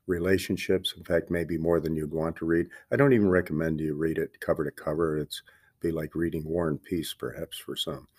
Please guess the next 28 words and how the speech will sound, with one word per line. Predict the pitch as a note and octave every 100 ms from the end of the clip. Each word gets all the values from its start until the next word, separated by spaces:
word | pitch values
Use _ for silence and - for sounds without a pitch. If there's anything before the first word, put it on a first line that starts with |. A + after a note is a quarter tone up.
| - - -
But, | - F2+ G2+
uh, | F2 E2+
the, | E2 -
the | G#2
fact | - G#2 G2 F2
is, | D#2+
a | D2+
lot | E2 F#2+
of | E2+ -
pages | F2 D#2+ D#2+ E2
are | D#2
a |
lot | D#2 D2+
of | E2 D2+
information. | E2 - D#2 D#2 E2+ - E2+ - _ _
But | F2+
if | -
you | A#2
wanna | A#2+ G#2+
know | F#2 G2 G2
about | E2 F2 F2 - _ _ _ _ _
police, | - G2 F#2+ F#2+ -
government, | F#2+ F2 F2+ F2+ F2 _ _
leadership, | E2+ F2+ F#2+ E2+ F#2+ F2+ - _ _ _ _
failures, | - F#2 F2+ F#2+ F2+ F2+ F2+ - _ _
suc-, | - - -
successes, | - G2+ E2+ - F2 F2+ - F#2+ - _ _ - _ _ _
uh, | D#2+ E2 D#2+